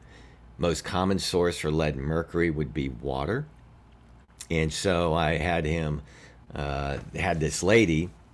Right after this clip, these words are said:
I recommend to the doctor that the lady test the water coming into her house, the water coming out of the drinking faucet,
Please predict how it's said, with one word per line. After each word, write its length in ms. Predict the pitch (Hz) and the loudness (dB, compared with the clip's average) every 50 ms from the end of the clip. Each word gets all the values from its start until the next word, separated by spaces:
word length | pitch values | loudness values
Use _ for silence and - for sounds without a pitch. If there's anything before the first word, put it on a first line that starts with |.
| - - | -14 -4
I 140 | - 82 85 73 | -2 0 2 2
recommend 460 | 80 98 95 - - 98 90 87 76 | 4 4 2 2 2 0 -2 0 -2
to 80 | - 101 | 0 0
the 100 | 107 98 | 0 2
doctor 380 | 78 82 76 76 73 - 101 | 4 4 2 2 2 2 0
that 120 | 92 80 - | 0 0 0
the 80 | 85 | 0
lady 260 | 76 78 80 80 80 76 | 2 2 2 2 0 -2
test 380 | - - 80 78 78 - - | -2 -2 0 0 0 0 -2
the 80 | - 80 | -2 -2
water 360 | 71 78 80 80 80 80 78 | 0 2 2 2 2 0 -2
coming 320 | - - 85 73 69 69 - | -2 -4 -4 -4 -4 -6 -6
into 280 | - 73 71 71 82 78 | -4 -4 -2 0 0 2
her 80 | 85 87 | 2 2
house, 580 | 82 90 90 104 135 156 - - - - - - - - - - - - - - - - - - - - | 2 2 0 0 -2 -4 -4 -6 -8 -10 -10 -14 -20 -20 -20 -20 -20 -20 -20 -20 -20 -20 -20 -20 -10 -2
the 100 | - 87 | 2 4
water 320 | 76 80 82 80 80 80 76 | 4 6 4 4 4 2 0
coming 440 | - - 98 85 82 78 71 - - - | -2 -2 -2 0 0 0 -2 -4 -6 -4
out 220 | - 87 85 80 80 | 0 0 2 2 2
of 80 | 73 | 0
the 80 | 73 76 | -2 -2
drinking 540 | 67 64 80 80 90 101 110 - 123 113 110 | -2 -2 -2 0 0 0 0 2 0 0 0
faucet, 640 | - 120 110 110 107 113 113 - 147 151 - - | 2 4 6 6 6 4 4 4 2 2 2 0